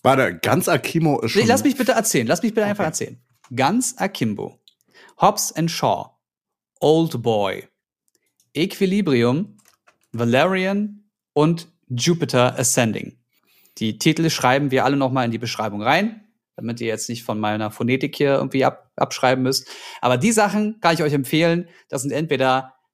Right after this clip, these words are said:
Speaker 2: Brainfuck-Filme oder Hirn aus und genießen Filme.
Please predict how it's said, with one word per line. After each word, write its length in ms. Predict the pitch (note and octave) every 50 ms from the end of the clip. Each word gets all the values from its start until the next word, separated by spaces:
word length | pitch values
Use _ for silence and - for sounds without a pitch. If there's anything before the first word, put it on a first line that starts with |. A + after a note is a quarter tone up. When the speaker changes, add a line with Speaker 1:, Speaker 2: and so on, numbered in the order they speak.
| _ _ _ _ _ _ _ _ _ _ _ _ _ _ _ _ _ _ _ _ _ _ _ _
Speaker 2:
Brainfuck-Filme 1200 | - D3 D#3+ F#3 G#3 G#3+ G3+ G#3 - G3+ F#3+ G3+ - - - E3 E3 F3 F#3 F3+ - F3+ F#3+ G3 - _ _ _ _ _ _ _
oder 640 | - C#3 C#3+ D3 D3 C#3+ C#3+ D3 D3 D3+ - _ _ - _ _ _ _ _ _ _ _ _ _ _ _
Hirn 260 | - D3+ D#3+ D#3 C#3+
aus 380 | A#2+ C3 C3+ C#3 C#3 - - -
und 200 | - C#3 B2+ A#2+
genießen 380 | C3+ B2+ B2+ A2+ G#2+ - G#2
Filme. 320 | G2+ - G#2+ - - -